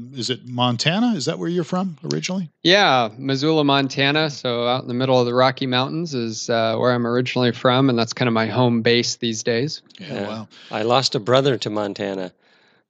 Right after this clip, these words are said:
Speaker 3: He went
Speaker 2: That's it.
Speaker 3: there.
Speaker 2: Yeah.
Speaker 3: F-, he took a, a job for a short while in Billings and said, "This is the most beautiful part of the world.
Speaker 1: Mm.
Speaker 3: I'm nev-,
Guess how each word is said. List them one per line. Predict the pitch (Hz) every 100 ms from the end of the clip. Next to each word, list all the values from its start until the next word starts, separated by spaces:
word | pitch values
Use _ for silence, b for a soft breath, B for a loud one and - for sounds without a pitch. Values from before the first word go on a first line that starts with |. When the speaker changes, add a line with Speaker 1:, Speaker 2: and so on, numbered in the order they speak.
| _
Speaker 3:
He | -
went | 117 127 117
Speaker 2:
That's | 147 127
it. |
Speaker 3:
there. | 127 120 127 135
Speaker 2:
Yeah. | 131
Speaker 3:
F-, | -
he | 143
took | 139 170
a, | 131 107 -
a | 113
job | 101 127 131 131 110
for | 131 113 107
a | 110
short | 110 131 123
while | 123 117 117 117 110 110
in | - 110 107 104 104 101 101
Billings | 120 120 117 110 104
and | 101
said, | - 95
"This | 117 143
is | 107
the | 98
most | 101 -
beautiful | 113 107 104
part | - 110
of | 98
the |
world. | 101 104 95
Speaker 1:
Mm. | 98
Speaker 3:
I'm | 101
nev-, | 98